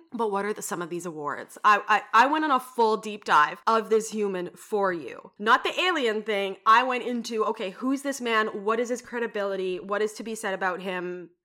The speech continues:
And how do we go forward? So one of his awards is the Chief of Staff Citation.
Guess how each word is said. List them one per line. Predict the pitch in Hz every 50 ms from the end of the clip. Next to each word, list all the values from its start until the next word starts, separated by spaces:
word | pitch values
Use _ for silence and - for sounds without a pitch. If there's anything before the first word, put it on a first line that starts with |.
| _ -
And | 214 196 190
how | 175 190 180
do | 180
we | 170 175
go | 165 180 180
forward? | 175 - 175 151 - 180 175 - 180 - _ _ _
So | - - 277
one | 269 247 269 285
of | 320 320
his | 381 381
awards | 392 285 220 240 233 226 214 220 220 - -
is | 208 214 214 214 190 180
the | 214 214 208 202 196 190 185 - -
Chief | - - - 302 311 339 370 - - - -
of | 254 254 -
Staff | - - - 262 240 226 220 226 220 - - - - _ -
Citation. | - - - 196 196 - - 202 170 170 - - 170 180 277 403